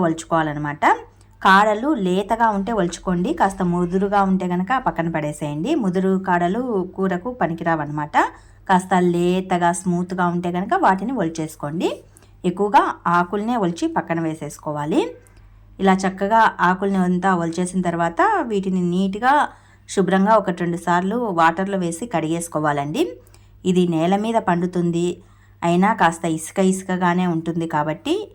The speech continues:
వాటర్లో వేసి గిలకరిస్తూ ఒక రెండు మూడు సార్లు నీట్‌గా కడిగేసుకున్నామంటే కూర కూడా మంచిగా ఉంటుంది. ఈ పాయలాకులో యాంటీ ఆక్సిడెంట్లు ఎక్కువగా ఉంటాయండి. రోగ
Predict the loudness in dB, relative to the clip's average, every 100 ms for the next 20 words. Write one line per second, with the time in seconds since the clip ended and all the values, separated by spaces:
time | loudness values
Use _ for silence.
0 | -20 _ -2 4 4 2 0 0 0 -2
1 | -6 -2 -2 0 -2 -2 -4 -4 -2 0
2 | 0 0 -2 -2 0 0 0 -2 -2 -2
3 | -2 -2 -4 -6 -8 -6 -4 -4 -6 -6
4 | -6 -4 -2 -2 0 0 0 -2 -4 -2
5 | -2 -4 -6 -4 -4 -6 -20 -20 -20 -20
6 | -8 -2 4 6 6 4 4 4 2 2
7 | 0 0 0 0 0 2 2 2 -2 -2
8 | -2 -4 -6 -6 -4 0 2 0 -2 -4
9 | -4 -2 -4 -4 -16 -20 -2 4 4 4